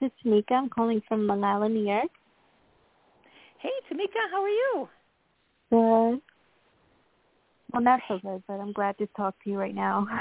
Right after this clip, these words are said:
Speaker 2: Oh, I'm sorry you're not so good, honey. What's going on? And you know what we should do? We should look up a power animal for you, because many times that'll tell you, it'll give you the, it's called animal medicine for how you can
Speaker 1: Mm-hmm.
Speaker 2: handle what's going on. Okay?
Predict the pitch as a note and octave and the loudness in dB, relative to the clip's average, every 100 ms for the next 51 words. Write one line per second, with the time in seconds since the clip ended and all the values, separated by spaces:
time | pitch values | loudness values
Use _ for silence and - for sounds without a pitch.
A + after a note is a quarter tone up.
0 | - - _ _ _ _ _ _ - - | -6 -10 _ _ _ _ _ _ -20 -6
1 | C4 C4 B3 C4 - B3 G#3 G3 G3 - | 0 2 2 -2 -2 -2 -2 -2 -4 -4
2 | F#3 F#3 G#3 F#3 G#3 G#3+ - A3+ A3+ B3 | -8 -6 -4 -4 -4 -8 -8 -6 -2 -2
3 | E3 - A3+ A3+ B3 C#4 A#3+ C4 - G#3 | -4 0 0 0 0 2 0 -2 -8 -6
4 | D4 B3+ F#3+ A3 G3+ G3+ A3 G#3+ G3+ G3+ | 0 0 0 -6 -6 -6 -6 -8 -4 -2
5 | B3+ B3 E3+ D#3+ - F3+ E3+ - G3 G3 | -2 -4 -6 -8 -6 -8 -6 0 0 0
6 | _ - - _ - A3 B3 A3+ C4 C4 | _ -20 -20 _ -8 -4 -4 -4 -2 -2
7 | B3 G3+ G#3+ G#3+ - B3+ B3+ C4+ F3 D#3 | -2 -2 -4 -4 -8 -4 -4 -4 -4 -4
8 | G3 _ _ _ - G#3 G3 F#3+ A3 A3+ | -6 _ _ _ -6 -4 -4 -4 -4 -2
9 | A3+ G#3 G3 F3 E3 E3 - - F#3+ - | -2 -2 2 4 4 2 -10 -4 -4 -4
10 | - A3+ F3+ F#3+ - F3+ F#3+ G3+ E3+ D#3+ | -4 0 0 -2 -8 -4 -4 -2 -4 -4
11 | D#3 A3 C#4 D4 D4+ _ _ _ _ _ | -8 -4 -2 -2 -6 _ _ _ _ _
12 | _ - G3+ G3+ F#3+ G3 G#3+ A3+ F#3 F#3 | _ -10 -6 -2 -2 0 0 2 0 -2
13 | E3 - _ - D3+ C4 - - - _ | -6 -8 _ -14 -6 -4 -4 -8 -20 _
14 | _ _ _ _ _ - - G3 A3+ | _ _ _ _ _ -10 -4 -2 -4